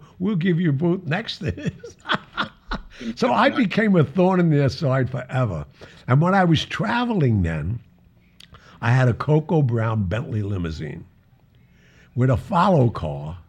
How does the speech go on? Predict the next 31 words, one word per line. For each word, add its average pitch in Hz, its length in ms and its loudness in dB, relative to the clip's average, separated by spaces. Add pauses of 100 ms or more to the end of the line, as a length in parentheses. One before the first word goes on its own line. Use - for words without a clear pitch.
(520)
a 98 80 -2
stretch 147 480 -2
limousine, 80 680 -6 (680)
with 139 120 2
all 151 160 4
my 170 200 2
guys. 165 640 -4 (480)
So 156 140 -4
I 202 160 0
always 220 260 2
traveled 151 640 0 (300)
with 135 160 4
a 135 80 6
group 135 320 4
of 101 100 -4
people. 127 280 2
They 156 200 0
were 190 140 2
on 185 100 2
my 185 140 2
payroll, 113 580 -2 (240)
and 123 100 2
they 139 60 6
were 139 60 4
all 139 200 2
friends 131 340 -2
of 120 60 0
mine 123 280 -2
from 85 260 -8 (360)
Buffalo 123 840 0
and 76 240 -6